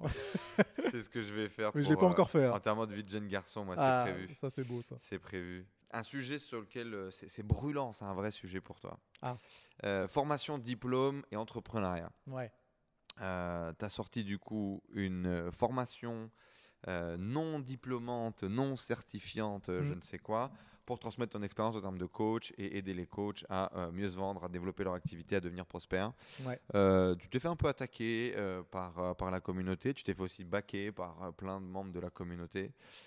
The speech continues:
Speaker 2: J'ai regardé le podcast avec, euh, Jamo. Jamo parle vraiment beaucoup et il est incroyable.
Speaker 1: <laughs> Il est incroyable.
Speaker 2: Je l'adore, ce mec. Et, hum,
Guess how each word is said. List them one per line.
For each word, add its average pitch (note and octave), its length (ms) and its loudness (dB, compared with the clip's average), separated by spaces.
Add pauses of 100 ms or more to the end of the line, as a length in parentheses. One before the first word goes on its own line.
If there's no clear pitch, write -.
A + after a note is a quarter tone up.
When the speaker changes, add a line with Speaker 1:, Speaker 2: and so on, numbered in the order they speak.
(120)
Speaker 2:
J'ai G2 140 -6
regardé F2+ 220 2
le F2 60 4
podcast F#2+ 440 0
avec, F#2 320 0
euh, - 380 2
Jamo. F#2+ 380 6
Jamo G2 260 4
parle F2+ 180 0
vraiment F#2+ 340 -2
beaucoup F2 480 0
et F#2+ 220 2
il F#2+ 60 0
est - 20 0
incroyable. F#2 600 0
Speaker 1:
<laughs> - 40 -20
Il D#4+ 180 0
est - 0 -
incroyable. C3 600 2
Speaker 2:
Je - 120 -8
l'adore, F2+ 300 2
ce - 80 -6
mec. F#2+ 320 -4 (120)
Et, G2 460 8
hum, F#2 840 0